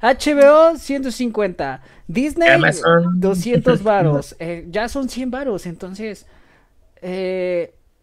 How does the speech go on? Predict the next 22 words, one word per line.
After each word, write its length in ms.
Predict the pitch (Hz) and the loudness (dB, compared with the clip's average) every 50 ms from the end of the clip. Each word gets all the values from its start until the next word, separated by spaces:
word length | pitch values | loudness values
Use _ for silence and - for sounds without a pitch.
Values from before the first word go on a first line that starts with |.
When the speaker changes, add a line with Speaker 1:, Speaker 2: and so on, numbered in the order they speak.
| _ _ _ _ _ _ - - | _ _ _ _ _ _ -20 -12
Speaker 1:
como 240 | - 196 202 208 - | -8 -6 -6 -6 -4
que 240 | - 214 214 208 175 | -2 -2 -2 -2 -2
ocurre 320 | 185 180 - 214 - - | -4 -4 -2 -2 -2 -2
este 160 | 247 - 247 | -2 -2 -4
efecto, 440 | 247 - 220 214 - - - - 254 | -6 -4 -4 -8 -6 -2 -2 0 0
o 80 | 226 190 | 0 -4
siento 300 | - 214 208 208 226 220 | -4 -6 -6 -6 -6 -8
que 100 | - - | -10 -10
ocurre 240 | - 180 180 196 202 | -10 -8 -6 -6 -6
este 160 | - - - | -8 -8 -10
efecto 320 | - 175 156 - - 196 | -10 -10 -10 -8 -6 -6
de 120 | 180 151 - | -4 -6 -6
que 80 | - | -6
a 40 | 143 | -10
lo 80 | 139 139 | -10 -10
mejor 260 | 147 143 - 180 190 | -10 -10 -10 -10 -10
en 140 | 190 180 165 | -8 -10 -10
un 80 | 165 | -10
primer, 320 | - 165 160 156 147 143 - - - 180 165 156 143 127 127 127 - | -10 -10 -10 -10 -12 -12 -14 -16 -20 -18 -16 -14 -12 -12 -12 -12 -12
primer 300 | 147 143 139 151 160 165 | -12 -12 -10 -10 -10 -10
momento 480 | 165 160 156 143 143 135 - 165 160 151 156 139 | -10 -12 -10 -12 -12 -12 -12 -12 -12 -10 -12 -12
bajó 540 | 127 110 - - - 131 - 269 - - | -14 -14 -14 -12 -12 -10 -8 -8 -10 -10